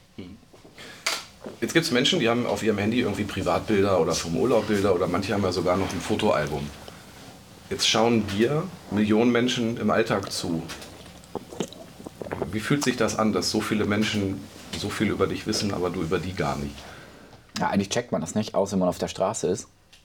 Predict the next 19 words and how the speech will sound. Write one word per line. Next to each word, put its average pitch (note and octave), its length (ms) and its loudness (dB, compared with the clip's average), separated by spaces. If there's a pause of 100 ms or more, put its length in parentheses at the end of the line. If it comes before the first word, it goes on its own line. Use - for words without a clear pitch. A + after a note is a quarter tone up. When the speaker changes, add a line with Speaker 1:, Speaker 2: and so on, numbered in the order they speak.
Speaker 2:
Weil D#2 300 0
heutzutage F#2 420 -4
ist - 120 -10
es - 200 -12
schwer, - 340 -2
noch F#2+ 300 -2
rauszugehen, A#2 500 2
ohne A#2 220 2
dass G#2 180 -2
man G2+ 140 0
quasi F2+ 340 0
vollgequatscht - 600 -4
wird. E2+ 180 0
Das - 80 -12
geht G#2 160 -2
eigentlich - 160 -6
gar E2 100 -4
nicht. A#2+ 140 -4
Speaker 1:
Mhm. F2+ 160 -12